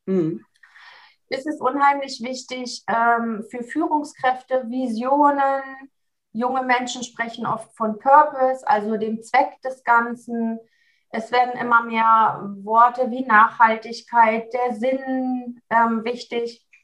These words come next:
Speaker 2: Und das müssen Führungskräfte, ich mag gar nicht so gerne müssen sagen, aber ich glaube, es, äh,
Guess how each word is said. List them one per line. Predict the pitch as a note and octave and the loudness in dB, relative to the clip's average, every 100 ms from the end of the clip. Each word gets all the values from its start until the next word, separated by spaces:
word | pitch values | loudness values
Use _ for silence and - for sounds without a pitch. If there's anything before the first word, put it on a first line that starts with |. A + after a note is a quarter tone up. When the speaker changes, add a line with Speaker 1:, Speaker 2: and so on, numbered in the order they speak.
| _ _ _ _ | _ _ _ _
Speaker 2:
Und | - A#3 | 0 4
das | C#4 | 4
müssen | D#4 D#4 D4 | 2 0 -2
Führungskräfte, | C4+ C#4 C#4 - - C4 - A#3 | -4 -2 -2 -2 0 0 0 -6
ich | G#3 - | -6 -6
mag | F3+ F#3 | -6 -2
gar | G#3 | -2
nicht | G3+ G3+ | -2 -6
so | F#3+ | -4
gerne | G3 G3+ | -2 0
müssen | G3+ B3+ B3+ B3+ | 0 -2 -6 -2
sagen, | G3+ F#3+ F#3+ | 2 2 2
aber | F#3 G3+ | -2 -4
ich | - | 0
glaube, | G#3 A#3+ A#3+ | 6 6 4
es, | - - | -4 -8
äh, | - F3 | -12 -12